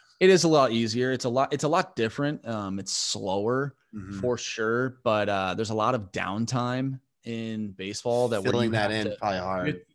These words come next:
Speaker 1: yeah, exactly. You have to fill that in, especially if you don't have someone ta-, to talk
Speaker 2: Oh,
Speaker 1: with,
Speaker 2: God.
Speaker 1: which I have had before where I am basically talking to myself.
Speaker 2: So
Speaker 1: It's really
Speaker 2: yeah.
Speaker 1: weird.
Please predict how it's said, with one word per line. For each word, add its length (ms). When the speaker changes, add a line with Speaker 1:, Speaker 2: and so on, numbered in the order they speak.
Speaker 1:
yeah, 220
exactly. 420
You 20
have 80
to 80
fill 280
that 180
in, 140
especially 340
if 60
you 40
don't 180
have 240
someone 560
ta-, 180
to 120
talk 340
Speaker 2:
Oh, 60
Speaker 1:
with, 160
Speaker 2:
God. 420
Speaker 1:
which 160
I 180
have 100
had 260
before 400
where 180
I 120
am 300
basically 280
talking 320
to 60
myself. 500
Speaker 2:
So 140
Speaker 1:
It's 160
really 240
Speaker 2:
yeah. 40
Speaker 1:
weird. 260